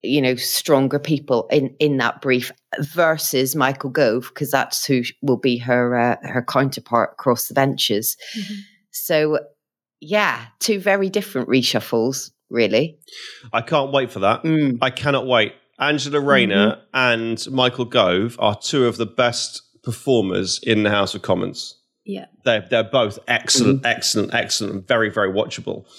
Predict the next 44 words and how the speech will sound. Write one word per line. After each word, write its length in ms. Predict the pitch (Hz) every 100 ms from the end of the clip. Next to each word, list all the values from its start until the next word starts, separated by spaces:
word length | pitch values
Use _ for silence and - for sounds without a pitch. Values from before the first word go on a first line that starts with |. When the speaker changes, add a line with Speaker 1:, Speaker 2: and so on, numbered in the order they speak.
| - -
Speaker 3:
And 360 | 117 107 101 - -
Levelling 460 | 110 127 113 113 113
Up 200 | 101 110
is 140 | 95
the 100 | -
big 260 | 98 - 170
story 420 | - 117 104 92
for 160 | 90 101
the 60 |
next 240 | 107 104 -
few 200 | 113 98
weeks, 360 | 104 92 -
'cause 160 | - 101
it's 80 | 90
gotta 160 | 120
get 240 | 107 92 -
done 180 | 110 92
before 400 | 98 - 98 90
the 120 | 98
King's 260 | 117 92
Speech. 320 | - 113 - -
So 140 | 98
Levelling 420 | 107 127 117 113
Up's 160 | 92 -
the 80 | 90
big 320 | 131 117 -
story. 580 | - 110 92 92 92 110 - - - - - -
And 160 | 110
we're 60 | 107
gonna 180 | 110 104
see 240 | - 107
plenty 560 | - 135 123 113 101 90
of 160 | 87
Rayner 480 | 107 113 107 101 95
and 180 | 98 90
Gove 600 | 120 98 85 92 92 - - _ _ _ _ _ _ _ _
challenging 640 | - 156 135 120 110 107
each 200 | 107 -
other 360 | 110 90 92 92
on 300 | 101 98 95
ways 360 | 104 101 98 98
of 120 | 98
levelling 400 | 101 95 95 90
up. 220 | 90 -